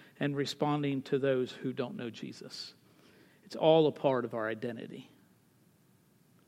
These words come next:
So I'm gonna ask as we close right now, and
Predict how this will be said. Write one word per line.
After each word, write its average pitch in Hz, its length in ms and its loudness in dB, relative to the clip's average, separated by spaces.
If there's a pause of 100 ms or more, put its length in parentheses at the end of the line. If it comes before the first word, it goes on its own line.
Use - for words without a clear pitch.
(600)
So - 100 -2
I'm 196 180 10
gonna 175 160 8
ask 156 480 4
as 143 140 6
we 156 120 2
close 151 380 6
right 139 240 2
now, 139 360 2
and 139 420 -4